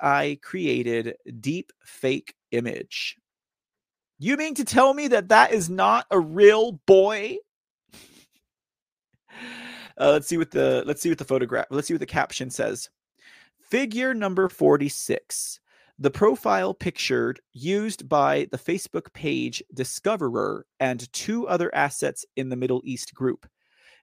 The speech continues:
Issue with the left ear and the central alignment of the eyes suggest it was generated using artificial intelligence techniques.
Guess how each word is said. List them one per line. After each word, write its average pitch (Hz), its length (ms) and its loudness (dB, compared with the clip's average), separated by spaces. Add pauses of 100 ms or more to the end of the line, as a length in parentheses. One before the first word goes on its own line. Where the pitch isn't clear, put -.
Issue 233 560 4
with 165 240 -2 (100)
the 139 120 0
left 143 420 -4
ear 139 460 -6 (200)
and 139 460 -2
the 135 140 -6
central 196 480 -4
alignment 135 580 -4
of 123 140 -2
the 131 220 -6
eyes 147 640 -2 (380)
suggest 165 680 -2
it - 80 -10
was 208 180 -6
generated 151 720 -4
using 123 720 0 (480)
artificial 175 640 0
intelligence 131 920 -4 (220)
techniques. - 920 -12